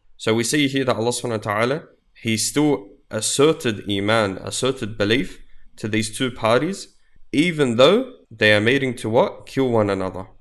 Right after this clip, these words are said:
Also, what makes it distinct from major disbelief is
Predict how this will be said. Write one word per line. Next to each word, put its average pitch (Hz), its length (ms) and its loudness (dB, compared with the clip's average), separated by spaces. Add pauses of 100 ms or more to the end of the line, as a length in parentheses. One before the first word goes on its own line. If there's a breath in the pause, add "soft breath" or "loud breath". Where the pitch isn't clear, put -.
(240)
Also, 156 320 2
what 127 140 6
makes 139 200 0
it 131 140 -6
distinct 117 600 -8 (180)
from 104 600 2 (220)
major 117 340 0
disbelief 107 540 -4
is 104 360 -4